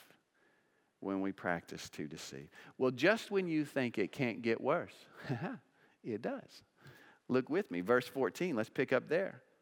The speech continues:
Now, in the days of the, of the wheat harvest, Reuben went out and found mandrakes in the field and brought them to his mother Leah. And then Rachel said to Leah, "Please give me some of your son's mandrakes."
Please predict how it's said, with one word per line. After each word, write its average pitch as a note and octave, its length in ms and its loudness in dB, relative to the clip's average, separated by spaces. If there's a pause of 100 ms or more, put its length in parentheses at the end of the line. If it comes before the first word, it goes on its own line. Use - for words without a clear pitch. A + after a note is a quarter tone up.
(480)
Now, E3+ 200 10
in E3+ 80 6
the D#3+ 80 6
days F#3 360 8
of E3 80 4
the, D3 100 -2 (160)
of C#3+ 80 8
the D3 60 10
wheat F#3 280 6
harvest, D3 460 4
Reuben F3 300 8
went D3+ 120 8
out D#3+ 140 8
and D3+ 80 -4
found C#3+ 240 8
mandrakes C#3+ 520 6
in C3 60 -4
the B2 60 0
field G3+ 340 4
and A2+ 120 4
brought D3+ 240 8
them C#3+ 140 4
to - 140 0
his C3 140 2
mother A#2 240 4
Leah. D#3+ 380 8 (760)
And D#3+ 80 6
then D#3 120 10
Rachel F3 300 8
said E3 160 6
to D#3 60 8
Leah, F#3+ 220 8
"Please A#3 280 4
give G#3+ 160 6
me F#3 80 6
some G3+ 180 6
of F3 80 4
your F3 100 8
son's F#3 360 6
mandrakes." G3 760 4